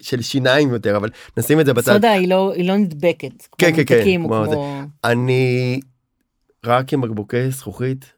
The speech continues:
Speaker 1: ומים, כאילו, וזה רץ, אתה גם לא צריך, כי הפלסטיק נהיה לו ריח, ונהיה לו, באמת, אם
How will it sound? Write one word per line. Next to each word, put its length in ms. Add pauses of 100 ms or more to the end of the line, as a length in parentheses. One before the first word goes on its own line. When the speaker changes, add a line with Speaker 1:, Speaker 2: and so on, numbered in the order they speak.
(140)
Speaker 1:
ומים, 600
כאילו, 440
וזה 260
רץ, 540
אתה 80
גם 160
לא 60
צריך, 160
כי 60
הפלסטיק 640
נהיה 240
לו 180
ריח, 400
ונהיה 280
לו, 160
באמת, 280
אם 60